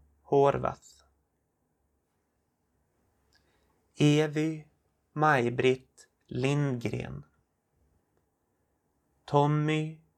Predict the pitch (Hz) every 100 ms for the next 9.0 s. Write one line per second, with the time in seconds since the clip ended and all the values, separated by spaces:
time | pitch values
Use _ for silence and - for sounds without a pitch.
0 | _ 147 147 123 117 117 127 131 123 127
1 | - _ _ _ _ _ _ _ _ _
2 | _ 147 143 147 147 156 156 - _ _
3 | - 156 135 127 117 - - 127 127 123
4 | _ _ - - 131 127 127 135 - 135
5 | 139 _ _ _ _ _ _ _ _ _
6 | _ _ _ _ _ _ _ _ 135 135
7 | 131 120 117 123 151 - _ _ - 139
8 | 131 135 139 147 123 117 _ 139 139